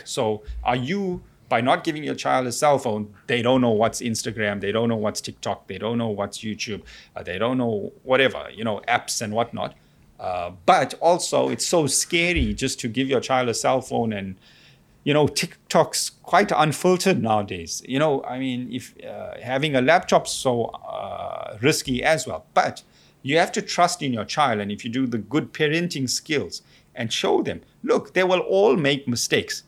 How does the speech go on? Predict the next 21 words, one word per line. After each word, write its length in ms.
You 120
know, 240
recently 540
I've 120
been 140
telling 300
people, 380
Eve, 320
Adam, 600
which 220
is 200
Adam 380
in 120
our, 320
uh, 180
was 160
the 60
first 320
man 280
on, 200
on 160